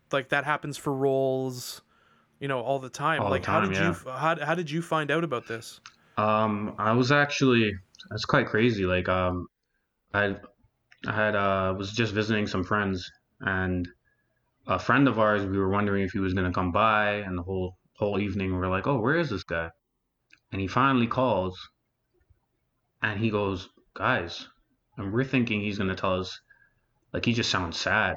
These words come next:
Speaker 2: and we're like, "Yo, what's going on with you, man?" And he literally was just like, "Yo, Chad-, Chadwick Boseman died."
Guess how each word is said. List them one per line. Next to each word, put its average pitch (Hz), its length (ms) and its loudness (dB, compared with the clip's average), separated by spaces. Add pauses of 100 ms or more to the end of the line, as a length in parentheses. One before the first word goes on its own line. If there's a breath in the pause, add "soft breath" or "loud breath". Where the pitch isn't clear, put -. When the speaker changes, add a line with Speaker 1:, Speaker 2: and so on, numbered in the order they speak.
Speaker 2:
and 87 160 -6
we're 92 100 -4
like, 90 160 -4
"Yo, 107 140 -2
what's 98 140 -2
going 113 220 -2
on 143 180 2
with 98 160 -4
you, 87 120 -2
man?" 95 220 -2
And 90 200 -4 (280)
he 92 240 -4
literally 95 380 0
was 90 140 -6
just - 140 -14
like, 87 240 -4
"Yo, 101 120 -8
Chad-, - 320 -6 (140)
Chadwick 104 360 0
Boseman 95 400 0
died." 92 400 -2